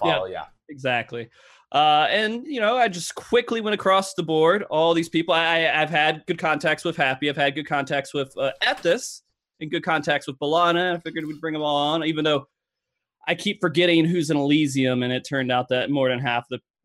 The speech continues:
Speaker 1: people on the show.
Speaker 2: No, half, exactly.
Speaker 1: Yeah, yeah. Well,
Speaker 2: Two out of
Speaker 1: I
Speaker 2: four.
Speaker 1: guess so.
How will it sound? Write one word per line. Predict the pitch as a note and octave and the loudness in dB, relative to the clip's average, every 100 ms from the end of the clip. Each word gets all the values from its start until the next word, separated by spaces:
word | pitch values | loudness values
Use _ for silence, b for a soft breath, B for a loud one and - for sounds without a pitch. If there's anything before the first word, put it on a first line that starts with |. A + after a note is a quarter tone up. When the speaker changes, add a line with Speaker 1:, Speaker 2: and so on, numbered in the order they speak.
| _ | _
Speaker 1:
people | C3 B2+ B2 A#2+ | -10 -10 -8 -8
on | |
the | A#2 | -4
show. | A#3+ | 4
Speaker 2:
No, | A#3 | 6
half, | F#3+ E3 D#3+ F3+ | 6 6 6 2
exactly. | D3 B2+ G#2 G#2 G2+ - B2+ | -2 0 0 -2 -10 -12 -20
Speaker 1:
Yeah, | C3+ | -16
yeah. | B2 G#2 D#3 | -14 -12 -4
Well, | C#3 B2+ C3+ _ _ b b b b b - | -4 -4 -10 _ _ b b b b b -8
Speaker 2:
Two | G3+ F#3 | 4 6
out | E3+ | 6
of | - | 2
Speaker 1:
I | F#3 | 0
Speaker 2:
four. | - | -2
Speaker 1:
guess | D3 | -4
so. | - | -6